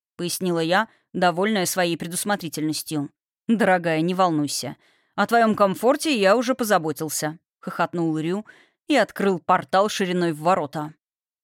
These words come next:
Увидев по другую сторону пространственной дыры высокую еще зеленую траву, я, скрипнув зубами, возмутилась. «А предупредить заранее нельзя было?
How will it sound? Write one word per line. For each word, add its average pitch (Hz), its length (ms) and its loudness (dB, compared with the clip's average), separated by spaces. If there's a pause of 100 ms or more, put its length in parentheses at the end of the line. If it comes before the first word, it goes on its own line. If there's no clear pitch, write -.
(120)
Увидев 208 460 -4
по 202 100 -4
другую 202 340 -2
сторону 220 440 -2
пространственной 196 720 -2
дыры 190 280 -2
высокую 185 640 -4
еще 185 220 -4
зеленую 196 460 -2
траву, 190 400 0 (320)
я, 233 200 2
скрипнув 247 560 -2
зубами, 226 440 2
возмутилась. 233 760 0 (300)
«А 277 100 0
предупредить 262 680 0
заранее 240 460 2
нельзя 214 400 2
было? 175 320 0